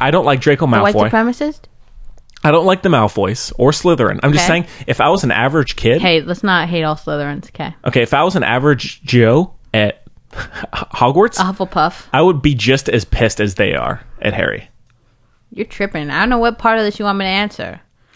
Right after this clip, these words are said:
Speaker 1: I don't know either.
Speaker 2: I'm
Speaker 1: I'm
Speaker 2: a
Speaker 1: just
Speaker 2: Gryffindor.
Speaker 1: explaining my
Speaker 2: I can't relate.
Speaker 1: No, no, that's fine. I'm just saying, with how he goes about, like, getting praise from teachers and everything,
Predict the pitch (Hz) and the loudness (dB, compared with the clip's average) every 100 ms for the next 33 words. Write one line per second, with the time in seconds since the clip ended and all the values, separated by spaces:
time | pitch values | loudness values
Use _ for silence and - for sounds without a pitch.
0 | - 147 202 175 147 117 185 - - 240 | -2 0 4 4 4 2 2 4 4 2
1 | - 247 214 135 156 123 117 214 - 262 | 4 4 6 4 2 2 2 0 -2 0
2 | 247 226 - 196 202 214 220 156 147 160 | 2 0 -4 0 2 4 4 2 0 2
3 | 226 214 175 - - 202 156 92 - - | 4 4 4 2 2 2 2 -2 -8 -4
4 | 151 156 - 156 160 156 - - - 135 | 0 0 2 2 2 -2 -10 -20 -4 0
5 | 139 - 156 170 185 151 147 127 127 123 | 0 0 -2 0 2 4 4 2 2 0
6 | - 117 101 - 123 107 131 123 107 - | -2 -2 -2 -4 -4 0 2 2 -2 -2
7 | 107 101 139 226 - - 117 107 120 127 | 0 0 0 -4 -8 -6 -4 -4 -4 -4
8 | 180 175 - 185 185 196 208 190 | -2 -4 -4 -6 -4 -6 -6 -6